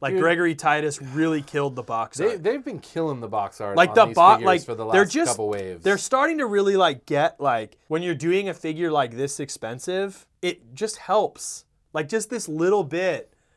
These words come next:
Speaker 1: Like, it really adds so much to it. So much more than, like, I,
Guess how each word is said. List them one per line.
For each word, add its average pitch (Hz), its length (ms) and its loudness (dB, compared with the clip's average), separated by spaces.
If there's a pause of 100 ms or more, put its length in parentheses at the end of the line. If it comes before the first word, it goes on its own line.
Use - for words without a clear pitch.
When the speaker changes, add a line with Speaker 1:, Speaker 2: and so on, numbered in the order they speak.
(180)
Speaker 1:
Like, 151 120 -2
it 165 120 -2
really 180 340 -4
adds 170 300 0
so 165 320 -6
much - 340 -10
to 180 220 -2
it. 123 220 -6 (240)
So 185 300 -6
much 196 240 -8
more 185 240 0
than, 151 100 -8
like, 139 240 -8
I, 156 140 -12